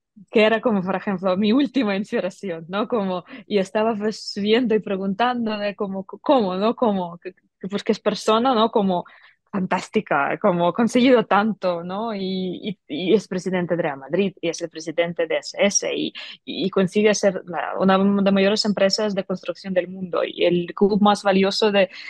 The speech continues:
del mundo. ¿Cómo? ¿No? ¿Cómo? Entonces, viéndole, es que me inspiré. Pues, eh,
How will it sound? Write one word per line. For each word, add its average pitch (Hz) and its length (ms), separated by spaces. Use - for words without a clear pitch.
del 185 220
mundo. 196 400
¿Cómo? 190 500
¿No? 247 240
¿Cómo? 220 360
Entonces, 240 400
viéndole, 277 720
es - 100
que 208 100
me 196 100
inspiré. 156 460
Pues, - 320
eh, 180 500